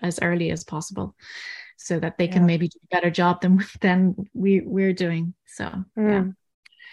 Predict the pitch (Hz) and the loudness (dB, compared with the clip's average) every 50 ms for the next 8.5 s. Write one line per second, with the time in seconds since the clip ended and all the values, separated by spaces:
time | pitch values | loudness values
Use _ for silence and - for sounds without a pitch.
0 | - - 220 247 247 262 254 254 240 226 233 220 220 196 - 220 190 202 190 - | 0 4 4 6 8 10 10 10 10 8 4 2 0 -2 -2 0 0 0 2 0
1 | 190 185 - - - 185 175 170 - - 185 175 180 185 165 160 - 185 170 160 | 0 -2 -2 -2 0 0 0 0 0 0 0 0 0 0 -4 -4 -2 0 0 0
2 | 160 - - 170 165 165 156 151 - - 170 170 - - 160 - - - - 175 | 0 -2 -2 -2 -2 -2 -4 -6 -2 -2 -2 -2 -2 -4 -6 -8 -8 -4 0 2
3 | 170 151 - - - 160 - 170 170 - 165 165 - - - 165 - - 175 165 | 2 2 2 2 2 2 0 0 -2 -2 -4 -4 -4 -4 -4 -4 -4 -4 -6 -6
4 | - - 170 160 185 185 180 180 - 185 - 185 185 180 175 - - - - - | -6 -6 -6 -2 -2 -2 -2 -4 -2 0 2 4 4 4 2 -2 -8 -20 -20 -20
5 | - - _ - 214 208 208 196 185 180 175 170 175 220 208 185 190 185 - 196 | -20 -6 _ 4 6 8 10 10 10 8 8 8 6 6 6 6 4 2 2 0
6 | 190 180 170 170 - - 196 185 180 - 185 170 170 - - 180 180 - 202 196 | 2 2 0 -2 0 2 2 2 2 0 -4 -8 -8 -6 -8 -6 0 2 2 2
7 | 185 - - - 208 202 196 185 185 175 165 156 - - 185 175 165 156 135 - | 2 2 4 6 6 6 6 4 2 0 -2 -2 -2 2 4 4 4 4 2 -2
8 | - - - - 196 180 175 170 170 175 | -10 -10 -4 -2 0 0 2 2 0 0